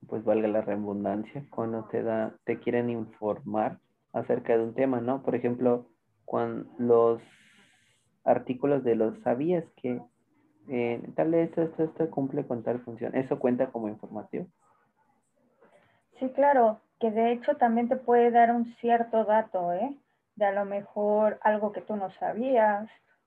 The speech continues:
Speaker 2: o a lo mejor alguna fecha, o a lo mejor algún acontecimiento importante también entra dentro de la función, este, informativa,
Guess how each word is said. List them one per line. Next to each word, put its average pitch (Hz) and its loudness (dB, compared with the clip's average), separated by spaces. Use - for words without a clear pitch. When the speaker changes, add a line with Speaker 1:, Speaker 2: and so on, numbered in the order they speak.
Speaker 2:
o 208 2
a 202 4
lo 190 -4
mejor 190 0
alguna 180 -4
fecha, 208 -4
o 190 2
a 190 4
lo 190 -2
mejor 196 0
algún 220 2
acontecimiento 202 -6
importante 220 -2
también 185 -6
entra 208 2
dentro 220 0
de 233 4
la 190 2
función, 190 -8
este, 185 -8
informativa, 196 -2